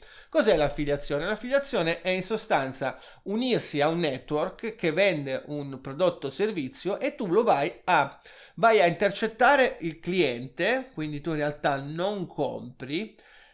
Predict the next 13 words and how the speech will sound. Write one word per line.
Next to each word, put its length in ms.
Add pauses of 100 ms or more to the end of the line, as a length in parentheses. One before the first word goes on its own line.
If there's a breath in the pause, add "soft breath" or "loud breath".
(240 loud breath)
intercetti 680
il 180
cliente 960
e 160
cosa 260
fai? 440
Lo 180
mandi 640
tramite 460
un 140
link 880
a 240
comprare 1120